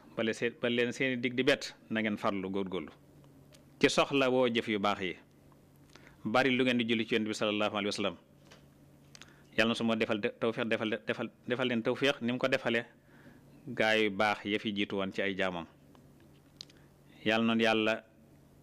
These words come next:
def te def leen ñu bokk ñi nga xam ne dañuy bàyyi seenu tànn ak seen nameel, waaye tënku ci tànnuk Yàlla akuk nameelam. Te itam,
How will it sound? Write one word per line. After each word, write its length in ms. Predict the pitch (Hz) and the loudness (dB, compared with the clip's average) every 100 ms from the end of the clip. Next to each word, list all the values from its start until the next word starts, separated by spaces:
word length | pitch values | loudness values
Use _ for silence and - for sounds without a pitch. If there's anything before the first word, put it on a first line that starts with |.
| - 110 | -10 -2
def 260 | 113 - | -2 -2
te 120 | - 110 | -2 0
def 200 | 120 117 | 0 2
leen 280 | 107 110 131 - - - | 0 0 -6 -18 -20 -10
ñu 80 | 117 | -4
bokk 180 | 107 104 | -4 -2
ñi 80 | 117 | -2
nga 80 | 120 | 0
xam 100 | 117 | 0
ne 60 | |
dañuy 140 | 110 107 | 0 0
bàyyi 300 | 107 123 123 | 2 2 2
seenu 240 | - 113 | 0 -2
tànn 380 | 107 113 101 87 - - - - - - - - - - - - | 0 0 0 -4 -12 -20 -20 -20 -20 -20 -20 -20 -20 -20 -6 0
ak 140 | 110 | 0
seen 260 | - 117 113 | 2 0 2
nameel, 380 | 113 113 123 143 - - - - - | 2 2 0 -4 -16 -20 -20 -20 -4
waaye 160 | 117 107 - | -2 -2 0
tënku 260 | 156 139 123 | 0 0 -2
ci 100 | 117 | -2
tànnuk 340 | 127 127 120 | 0 0 0
Yàlla 220 | 110 107 98 | 0 0 -2
akuk 180 | 104 | -4
nameelam. 380 | 98 95 87 78 - - - - - - - - - - - - - - - - - - - - - | -4 -2 -4 -6 -12 -20 -20 -20 -20 -20 -20 -20 -20 -20 -20 -20 -20 -20 -20 -20 -20 -20 -20 -4 2
Te 160 | 123 | 4
itam, 320 | 127 131 139 | 4 0 -2